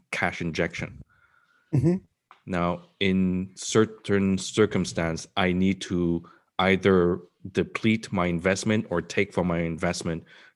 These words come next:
Speaker 1: to fulfill those financial commitments.
Speaker 2: Right. Yep.
Speaker 1: And so, is there a better way to do that? And the answer is yes,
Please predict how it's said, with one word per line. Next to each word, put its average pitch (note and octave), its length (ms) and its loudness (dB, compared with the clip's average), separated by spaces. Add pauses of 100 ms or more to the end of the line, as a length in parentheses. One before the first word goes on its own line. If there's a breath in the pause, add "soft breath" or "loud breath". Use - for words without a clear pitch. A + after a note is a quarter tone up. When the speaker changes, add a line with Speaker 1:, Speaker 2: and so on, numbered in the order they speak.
Speaker 1:
to F2+ 360 -2 (400)
fulfill G2 560 2
those F2 480 2 (460 soft breath)
financial E2+ 420 -2
commitments. E2 600 -8 (360)
Speaker 2:
Right. C3+ 280 2 (100)
Yep. D#3 240 0 (880 loud breath)
Speaker 1:
And F#2 140 -2
so, F#2+ 520 2 (460)
is F#2+ 160 2
there G2+ 160 8
a F#2 40 6
better G2 300 6
way F2 220 6
to E2+ 140 -12
do E2+ 180 0
that? - 280 -6 (1400)
And F2 160 -4
the F2+ 140 2
answer F#2+ 320 0
is E2 100 -2
yes, F#2+ 400 0